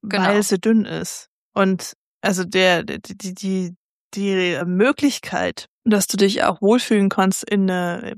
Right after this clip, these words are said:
Speaker 2: wenn, wenn du mehr wiegst oder wenn du nicht dünn bist, die, die, die tritt ja bei ihr in,
Speaker 1: Genau,
Speaker 2: in
Speaker 1: das
Speaker 2: ihrer
Speaker 1: ist gar keine
Speaker 2: Denkweise gar nicht
Speaker 1: Option.
Speaker 2: auf.
Speaker 1: Das ist total schade. Und ich kann's aber total nachvollziehen,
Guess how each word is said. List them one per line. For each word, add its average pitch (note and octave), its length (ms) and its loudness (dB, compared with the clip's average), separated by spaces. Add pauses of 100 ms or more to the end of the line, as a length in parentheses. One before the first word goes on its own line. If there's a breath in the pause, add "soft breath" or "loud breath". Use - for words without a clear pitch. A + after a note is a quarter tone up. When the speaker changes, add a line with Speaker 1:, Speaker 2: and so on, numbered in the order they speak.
Speaker 2:
wenn, F#3+ 380 -6
wenn F#3 120 -2
du F3 100 -2
mehr F#3 360 4
wiegst - 520 -2 (360)
oder F#3+ 160 0
wenn F3+ 140 -2
du F#3 100 -2
nicht G3 380 2
dünn G#3 260 0
bist, F#3+ 400 -2 (560)
die, F#3+ 100 -10
die, F3+ 140 -18
die F3+ 140 -12
tritt - 260 -6
ja G#3 100 -4
bei F3+ 120 -2
ihr F#3+ 240 -2
in, F#3+ 60 0
Speaker 1:
Genau, G#3 180 2
Speaker 2:
in F#3+ 60 2
Speaker 1:
das G3 80 -4
Speaker 2:
ihrer G3 120 0
Speaker 1:
ist F#3 80 -2
gar F#3+ 160 2
keine G3 220 2
Speaker 2:
Denkweise E3+ 120 -2
gar F3 160 -4
nicht F3+ 100 0
Speaker 1:
Option. E3+ 140 -2
Speaker 2:
auf. - 360 0 (140)
Speaker 1:
Das G#3 160 -2
ist - 60 -10
total G#3 380 0
schade. F#3 460 0 (320)
Und A3+ 160 2
ich A3 120 -2
kann's A#3 300 -2
aber G#3 260 0
total G#3 460 0
nachvollziehen, F#3 840 -2